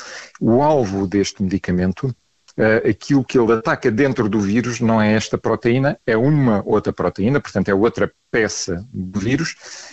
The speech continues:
E, e, portanto, não estamos criticamente dependentes das mutações que vão acontecendo na, na proteína S. Porquê? Porque, ainda que o vírus mude nessa proteína, e estas variantes todas que temos vindo a ver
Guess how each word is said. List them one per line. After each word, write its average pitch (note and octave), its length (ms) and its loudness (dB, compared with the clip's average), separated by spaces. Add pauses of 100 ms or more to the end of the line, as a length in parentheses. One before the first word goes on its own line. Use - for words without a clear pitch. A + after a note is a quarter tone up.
(140)
E, C3 420 4
e, C3+ 80 2
portanto, C#3+ 320 0
não D3 160 4
estamos C#3+ 440 0
criticamente C3 880 0
dependentes A2 960 0
das G#2+ 260 2
mutações A#2 640 -2
que - 80 -12
vão A2+ 240 4
acontecendo A2 720 -2
na, A2 400 2
na G#2 160 2
proteína A#2 580 2
S. A2+ 460 0 (280)
Porquê? F#3 320 0
Porque, B2 520 0 (300)
ainda A#2+ 320 4
que - 140 -2
o A2+ 60 2
vírus A2 380 0
mude G#2 480 2
nessa F2+ 380 -6
proteína, G2+ 580 0
e F2+ 140 2
estas - 380 -4 (200)
variantes F2+ 540 -2
todas F2+ 340 -2
que - 60 -18
temos F2 220 0
vindo E2+ 280 0
a F2 60 2
ver F#2+ 260 0